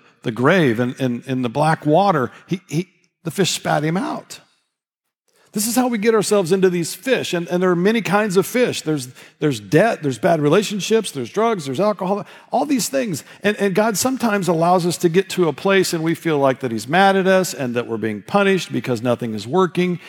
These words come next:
And what he is doing in a way that only he can do is providing a situation for us that we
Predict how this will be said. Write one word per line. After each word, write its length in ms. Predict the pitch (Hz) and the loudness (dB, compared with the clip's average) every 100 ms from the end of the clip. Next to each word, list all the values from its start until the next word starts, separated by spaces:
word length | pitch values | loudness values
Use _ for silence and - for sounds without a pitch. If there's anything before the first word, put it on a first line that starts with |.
| - - | -20 -6
And 180 | 139 135 | -2 0
what 200 | 139 131 | 0 2
he 240 | 151 143 | 2 2
is 320 | 127 110 - - _ _ _ _ 127 | 2 -2 -6 -14 _ _ _ _ -10
doing 540 | 120 185 180 151 135 120 | 2 4 6 4 0 -4
in 120 | 151 147 | 0 2
a 60 | |
way 160 | 139 135 | 4 4
that 160 | 127 - | 2 0
only 260 | 220 214 165 | 0 2 4
he 140 | 175 | 2
can 180 | 156 131 | 2 0
do 320 | 139 131 120 | 2 2 0
is 200 | 131 117 | -2 -4
providing 920 | - - 113 98 120 139 202 214 226 220 | -4 -6 -6 -4 -2 2 2 2 -2 -2
a 120 | 156 | -4
situation 840 | - 170 - 147 139 143 - 131 | 2 0 0 -2 2 0 -2 -6
for 220 | - 131 | -6 -4
us 280 | 127 113 - | -2 -2 -4
that 260 | - 120 - | -4 -6 -2
we 340 | 117 117 117 | 2 2 2